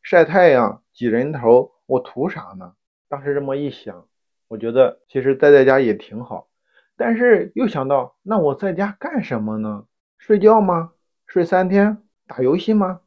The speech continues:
打三天？好像感觉自己的这个假期和之前的假期都一样，没有什么变化。我很不喜欢这种感觉，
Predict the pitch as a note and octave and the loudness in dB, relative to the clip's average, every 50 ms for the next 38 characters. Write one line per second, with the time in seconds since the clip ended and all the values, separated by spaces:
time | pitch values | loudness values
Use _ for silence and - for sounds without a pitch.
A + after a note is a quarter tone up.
0 | _ - A2 A2+ - - F#3 F#3+ F#3+ G3 G#3+ A3 A#3 A3 - _ _ _ _ _ | _ -6 -6 -6 -4 -4 -4 -4 0 0 0 0 0 -4 -6 _ _ _ _ _
1 | _ - - D#3 D#3 G3 A#3+ B3+ A#3 G3 D#3 - _ _ _ _ _ _ _ _ | _ -4 -2 -2 2 4 4 4 4 2 -2 -6 _ _ _ _ _ _ _ _
2 | - C#3+ C#3 C#3 D3 E3+ G3+ G#3 - F4+ E4+ A#3 - D3+ C#3 B2+ B2 C3+ D3+ F3 | -8 -6 -4 0 -2 -2 -2 -4 -8 -8 -8 -6 -4 -2 -2 2 4 6 6 4
3 | - - - A3+ G#3+ A3 G3+ G#3 A3 G#3 F#3 D#3 - - G3 G3 G3 - F3 - | 4 0 -4 -4 -2 -2 -2 -2 0 -2 -2 -4 -6 -4 -4 -4 -2 -2 -4 -4
4 | - A3 G#3 - E3+ E3 G3 G3+ G3+ A3 - - - - G3+ G3 A#3 A3+ F#3+ D3+ | -4 -6 -8 -8 -6 -6 -6 -6 -6 -8 -12 -12 -10 -10 -8 -6 -4 -6 -6 -6
5 | C#3+ D3+ F3+ B3+ B3+ B3 D3 G#2+ _ _ _ _ _ _ A2+ A#2 D#3 G#3+ - G#3 | -8 -6 -4 -4 -4 -4 -4 -12 _ _ _ _ _ _ -8 -4 0 2 2 2
6 | D#3 - - D3+ E3+ F#3+ F#3+ F3+ E3 D3 C3 B2 - _ - F#4+ G#4 F#4 E3 A#2+ | 0 -2 -4 -4 -2 0 0 2 2 2 0 -2 -4 _ -2 -2 0 0 0 -4
7 | G#2 - A2 G2+ F#2+ - _ _ _ _ _ _ - E3 A#3+ B3 - C3+ C3+ D#3 | -6 -12 -16 -18 -18 -18 _ _ _ _ _ _ 2 2 2 2 0 -6 -6 -2
8 | A#3+ C#4 A3+ - - B2+ G#2 A2+ C3+ D3 D3+ D3 D3 C#3+ C3 A#2+ G#2+ G2+ G2+ G#2 | -2 -4 -4 -4 -6 -8 -6 -6 -4 -2 -2 -2 -2 -2 -2 -4 -4 -2 -2 -2
9 | G#2+ G#2+ G#2+ | -2 -2 -4